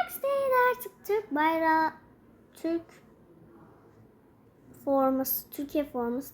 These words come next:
geldi arkadaşlar. Bakın. Hatta sıfırlayayım öyle göstereyim size. Çünkü arkadaşlar öyle bir güzel ki.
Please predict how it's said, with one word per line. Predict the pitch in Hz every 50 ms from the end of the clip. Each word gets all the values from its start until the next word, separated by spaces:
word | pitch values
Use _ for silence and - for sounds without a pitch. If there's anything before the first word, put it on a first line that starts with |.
| - -
geldi | 233 220 214 214 220 214 226 220
arkadaşlar. | 220 214 - - - 226 226 226 220 - - 233 220 226 226 220 -
Bakın. | 233 - - - - - 226 220 240 - _ _ _ - - _ _ _ _ _ _ - _ - - - - _ - _
Hatta | - 240 247 247 - - 269 269
sıfırlayayım | 269 - - - - - 254 254 262 269 269 262
öyle | 240 240 240 247
göstereyim | 247 240 220 226 - - - 226 233 233 220 220 -
size. | - - - 214 226 - 220 220 233 226 - - - - - - - - - - - _ - - - - - - _ _
Çünkü | - - 247 233 - - -
arkadaşlar | 233 233 226 226 226 233 254 240 233 233 220 220 220 - - - 220 214 214 - - 214
öyle | - 226 226 226 226 226 233 247 269 269
bir | 285 254
güzel | 240 247 233 233 247 247 240 247 262 277 285 -
ki. | - - - 233 220 214 214 214 220 220